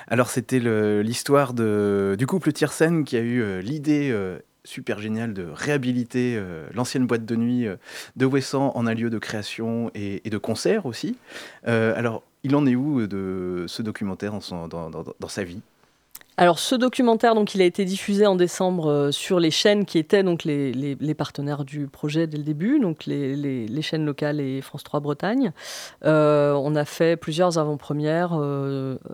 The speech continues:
Speaker 2: à Ouessant, évidemment, à Châteaulin. Et puis, euh, là, on en est à la période où on l'inscrit en festival pour, euh, pour voir si ça peut intéresser, euh, des programmateurs.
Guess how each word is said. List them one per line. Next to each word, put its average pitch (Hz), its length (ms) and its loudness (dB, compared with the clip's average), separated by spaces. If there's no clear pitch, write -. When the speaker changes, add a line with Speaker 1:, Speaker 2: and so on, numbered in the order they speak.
Speaker 2:
à 147 120 -2
Ouessant, 170 340 -2
évidemment, 170 640 2
à 190 60 0
Châteaulin. 160 500 -4
Et 165 140 4
puis, 214 340 2
euh, 160 220 6
là, 185 220 6
on 180 100 4
en 156 180 2
est 196 220 4
à 170 60 2
la 151 100 2
période 165 480 2
où 165 380 0
on 147 260 0
l'inscrit 147 320 -2
en 165 60 -2
festival 190 480 2
pour, 156 240 -2
euh, 143 220 -2
pour 151 140 -20
voir 147 220 -12
si - 80 -10
ça - 120 -10
peut - 120 -10
intéresser, 143 480 -8
euh, 151 100 -6
des 156 120 -4
programmateurs. 151 760 -4